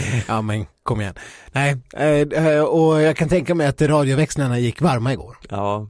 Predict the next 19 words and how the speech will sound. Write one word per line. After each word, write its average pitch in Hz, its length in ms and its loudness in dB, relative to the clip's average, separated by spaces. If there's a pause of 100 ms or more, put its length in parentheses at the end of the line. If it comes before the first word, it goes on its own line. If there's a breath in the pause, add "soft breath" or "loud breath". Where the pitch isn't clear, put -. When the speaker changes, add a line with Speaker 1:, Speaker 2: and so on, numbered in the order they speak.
Speaker 1:
För 131 80 2
det 117 140 2
var 117 180 0
fullkomligt 127 480 -2
kaos. 110 240 -10 (240 loud breath)
Men 143 140 2
hur 214 140 6
som 160 160 0
helst, 123 240 0
vid 151 120 2
ett - 300 -4
tillfälle 120 440 2
så, 113 120 2
så 143 140 0
hörde 123 480 2
jag 120 160 0
David 127 380 2
Sundin, 131 520 0 (380 loud breath)
eh, 131 120 -8